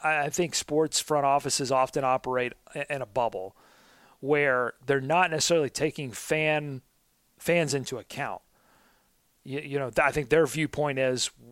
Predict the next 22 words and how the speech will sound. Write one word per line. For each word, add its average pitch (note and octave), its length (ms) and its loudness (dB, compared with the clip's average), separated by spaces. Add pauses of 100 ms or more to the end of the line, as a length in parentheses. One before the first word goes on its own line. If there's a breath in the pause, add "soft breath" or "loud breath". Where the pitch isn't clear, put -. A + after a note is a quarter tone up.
(100)
"We D#3+ 280 0
know E3+ 180 4
basketball, C3 880 0
we C#3+ 160 0
look D#3 240 2
at C3+ 80 -6
this D3 160 0
a C3+ 60 0
lot B2 280 2
deeper, A#2+ 540 -4 (340 soft breath)
and B2 720 -2 (340)
we're D3 240 4
gonna D3+ 140 4
make D3 160 0
the C3+ 100 2
decision C3+ 480 0
that's B2+ 200 -10
best - 480 0 (340 soft breath)
for - 180 0
winning C3+ 300 0
basketball D3+ 580 4
games, A#2 540 -4